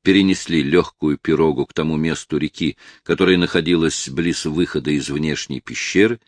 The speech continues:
Едва это было сделано, предводитель Гуронов знаком приказал пленникам спуститься к нижним камням и сесть в пирогу. Сопротивляться было невозможно, поэтому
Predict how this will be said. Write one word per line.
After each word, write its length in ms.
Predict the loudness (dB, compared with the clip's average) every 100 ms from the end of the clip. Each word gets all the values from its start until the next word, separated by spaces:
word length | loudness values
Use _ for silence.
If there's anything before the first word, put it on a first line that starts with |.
| _ _ _ _ _ _ -4
Едва 360 | 0 2 4
это 160 | 2 2
было 220 | 4 2
сделано, 500 | 0 2 4 4 0
предводитель 640 | 0 -2 0 0 0 -2 0
Гуронов 580 | 2 4 2 0 -4 -8
знаком 640 | -6 -2 0 0 -2 -6
приказал 480 | -4 -4 -4 -2 -2
пленникам 680 | -2 0 0 0 -2 -4 -4 _ -20 -10
спуститься 840 | -10 0 0 0 -2 -4 0 -2
к 100 | 0
нижним 480 | 0 0 0 -4 -6
камням 560 | -4 -4 0 0 -2 -4
и 100 | -10
сесть 400 | -6 -4 -4 -6
в 80 | -8
пирогу. 460 | -4 -4 -6 -10 -16 _ _ _ _ _ _ _ _ _ _ _ _ -12
Сопротивляться 760 | -6 -4 -4 -4 -4 -4 -4
было 220 | -10 -8 -4
невозможно, 680 | -2 -2 -2 -4 -4 -6
поэтому 420 | -4 -4 -2 -4